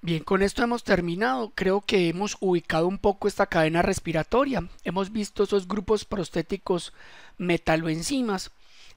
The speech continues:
y en los próximos videos podremos ahondar más en cada uno de estos grupos y cómo trabajan conjuntamente entre los diferentes complejos para poder hacer el proceso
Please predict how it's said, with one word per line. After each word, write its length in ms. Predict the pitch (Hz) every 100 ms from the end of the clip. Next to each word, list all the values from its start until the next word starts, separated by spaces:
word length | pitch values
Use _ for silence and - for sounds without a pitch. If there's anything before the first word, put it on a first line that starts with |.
| -
y 200 | 269 - - -
en 140 | 196
los 140 | 202 -
próximos 560 | 208 196 254 247 220
videos 540 | 240 226 202 202 202 - - - -
podremos 680 | 185 185 180 180 202 208 - - - 185
ahondar 460 | 190 185 185 175
más 300 | 196 208 202
en 120 | 214
cada 300 | 202 202 202
uno 320 | 202 208 202 202
de 80 |
estos 280 | 196 214 202
grupos 460 | 226 220 - 196 -
y 120 | 190
cómo 280 | - 185 190
trabajan 760 | - 180 160 202 165 156 151 - - - - - - - -
conjuntamente 1120 | 202 196 175 180 175 202 208 202 190 202 208 -
entre 320 | 165 175 170
los 100 | 165
diferentes 540 | 170 175 165 165 190
complejos 500 | - 208 214 175 185
para 280 | - 156 156
poder 320 | - 165 160
hacer 260 | 165 - 190
el 120 | 180
proceso 560 | - 214 190 190 185